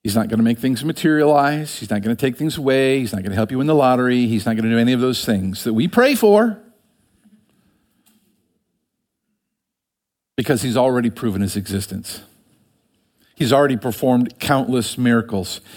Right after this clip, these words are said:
He sent his son Jesus Christ to die on the cross, and then he rose from the dead.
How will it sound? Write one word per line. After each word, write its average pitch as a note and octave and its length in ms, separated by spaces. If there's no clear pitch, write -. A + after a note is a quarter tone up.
He D3+ 140
sent D#3+ 320
his C3+ 160
son C#3 240
Jesus C#3 360
Christ D3 340
to C3+ 40
die D3 300
on D#3+ 80
the D3 80
cross, D#3+ 500
and F3 200
then E3+ 160
he D#3+ 180
rose E3+ 540
from D#3 220
the C#3+ 100
dead. F3+ 640